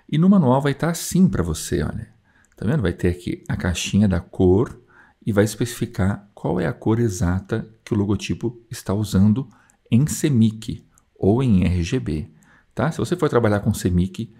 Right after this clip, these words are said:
você vai usar essa especificação. Se você for trabalhar com R G B, você vai usar essa especificação aqui. Ele já deixa definido pra você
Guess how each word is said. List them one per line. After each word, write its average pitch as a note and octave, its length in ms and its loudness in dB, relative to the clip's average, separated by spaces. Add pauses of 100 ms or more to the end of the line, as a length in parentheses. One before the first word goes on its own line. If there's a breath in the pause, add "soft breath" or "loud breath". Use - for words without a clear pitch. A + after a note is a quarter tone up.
(160 soft breath)
você - 140 -6
vai E2 120 2
usar E2 460 -2 (280)
essa A#2+ 320 -2
especificação. - 840 -2 (320 loud breath)
Se - 180 -12
você F3 180 0
for D#3 120 2
trabalhar A#2+ 360 2
com A2+ 100 0
R A2 100 4
G G#2+ 120 2
B, F#2+ 140 2
você A#2 120 -6
vai A2 120 2
usar G2 380 -2
essa - 500 -4
especificação - 720 -8
aqui. - 340 -8 (720 soft breath)
Ele E2+ 140 -2
já F#2 100 4
deixa F#2+ 260 2
definido A2+ 500 2
pra F2+ 120 0
você - 460 -6